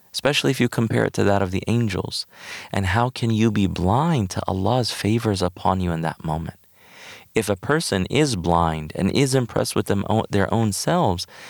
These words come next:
then this is really true ignorance. So this brings us to the call to action. When you're fasting today, or you pray any extra prayers, or you're reading any Qur'an, whenever you're done with that act of goodness,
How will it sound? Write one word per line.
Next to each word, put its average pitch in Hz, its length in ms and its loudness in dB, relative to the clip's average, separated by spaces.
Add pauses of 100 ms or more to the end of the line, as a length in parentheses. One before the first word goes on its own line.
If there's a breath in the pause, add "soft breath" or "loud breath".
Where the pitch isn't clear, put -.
(120)
then 104 160 0
this 120 180 0
is 92 140 -2
really 90 280 2
true 98 520 -2
ignorance. 80 760 -6 (580 loud breath)
So 117 180 4
this 160 240 4
brings 120 260 2
us 101 140 0
to 101 100 -2
the 87 100 2
call 85 260 0
to - 180 -4
action. - 500 -6 (540 loud breath)
When 127 220 2
you're 117 160 2
fasting 107 580 0
today, 90 560 0 (600 loud breath)
or 98 100 4
you 95 160 0
pray 98 360 2
any 92 300 2
extra - 400 -2
prayers, 87 640 0
or 139 140 -2
you're 143 120 0
reading 117 340 -2
any 90 220 0 (100)
Qur'an, 85 460 -2 (400 loud breath)
whenever 143 400 0
you're 147 220 0
done 95 360 2
with 104 200 0
that 90 260 0
act 87 320 -2
of 85 240 -2
goodness, 82 640 -2